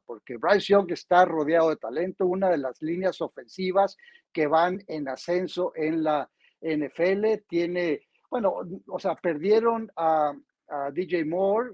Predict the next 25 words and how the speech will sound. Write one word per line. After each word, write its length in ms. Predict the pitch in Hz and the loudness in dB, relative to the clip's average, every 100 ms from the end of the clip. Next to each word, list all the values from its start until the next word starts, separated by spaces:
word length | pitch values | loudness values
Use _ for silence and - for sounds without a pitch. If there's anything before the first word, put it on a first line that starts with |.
| - | -14
eh, 380 | 160 143 139 139 _ | -10 -6 -6 -8 _
pero 460 | 170 165 156 156 - | -6 -4 -4 -6 -6
pues, 360 | 151 147 - | -8 -8 -10
eh, 220 | 156 156 - | -8 -8 -8
eh, 180 | 165 180 | -10 -8
en 180 | 175 151 | -6 -4
el 100 | 156 | -4
draft, 460 | 131 196 247 240 - | -4 -4 -4 -6 -4
eh, 280 | 202 160 147 _ _ _ - | -2 -2 -8 _ _ _ -8
eh, 180 | 170 - | -8 -6
escogieron 680 | 175 - 165 196 202 220 202 | -10 -8 -8 0 0 0 0
a, 180 | 165 156 | 0 0
a 160 | 151 | -2
Jonathan 460 | 143 202 - 160 151 | -6 -6 -6 -4 -2
Mingo, 520 | 175 220 208 208 233 | -2 -4 2 2 2
que 180 | - 147 | -2 -4
creo 220 | 165 175 | -2 -2
yo 220 | 170 180 175 | 0 -2 -2
que 120 | 156 | -6
va 120 | 151 | -6
a 40 | |
ser 220 | - 165 160 | -6 -6 -6
un 180 | 160 | -8
buen, 360 | 143 160 165 156 | -2 -2 0 -4
eh, 260 | 139 127 | -4 -8